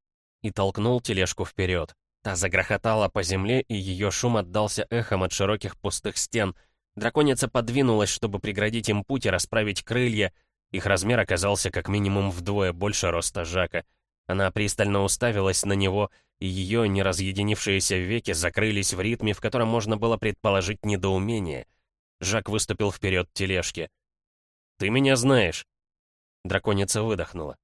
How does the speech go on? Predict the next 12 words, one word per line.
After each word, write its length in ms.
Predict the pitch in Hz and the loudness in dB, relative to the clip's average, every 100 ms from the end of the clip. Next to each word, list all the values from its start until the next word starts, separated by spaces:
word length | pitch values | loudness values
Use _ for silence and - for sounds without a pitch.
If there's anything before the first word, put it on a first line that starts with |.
| _ _ - | _ _ -4
Вид 220 | 117 120 | 0 2
у 40 | |
неё 260 | 110 117 120 | 2 4 2
был 200 | 110 110 | 2 0
озадаченный, 760 | 107 98 92 113 127 110 101 90 | 0 -2 0 0 0 2 2 2
но 140 | 87 | 2
она 180 | 87 92 | 2 2
слегка 360 | - 95 - | 0 -4 0
отстранилась, 680 | 95 - 104 95 117 110 85 | 0 2 0 2 2 2 0
будто 280 | 82 87 92 | -4 -6 -4
бы 140 | 85 | -2
успокоившись. 880 | 87 - 87 - 107 90 - 65 - | -2 -2 -4 -2 -2 -2 -4 -8 -12